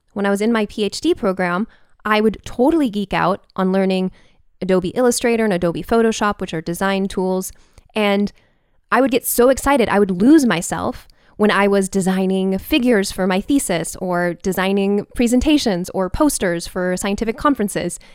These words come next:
That is where I could lose myself for hours. How can I, like, make my stratigraphic column look like the coolest stratigraphic column in all of the conference?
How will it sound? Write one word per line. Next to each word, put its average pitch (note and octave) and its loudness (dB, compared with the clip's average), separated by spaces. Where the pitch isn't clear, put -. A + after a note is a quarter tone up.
That B3+ 2
is G#3+ -2
where F#3+ 2
I G3 -2
could F#3+ -6
lose C4+ 2
myself F3 -4
for A3 -4
hours. C#4+ 2
How C#4+ 2
can B3 2
I, F#3 0
like, F3+ -4
make B3 2
my A3 2
stratigraphic G3 0
column G3 2
look G#3+ -4
like A3+ 0
the C4 4
coolest D#4 2
stratigraphic D4 2
column C4+ 4
in A#3 -2
all D4 2
of D#4 2
the C4+ 2
conference? A3+ 0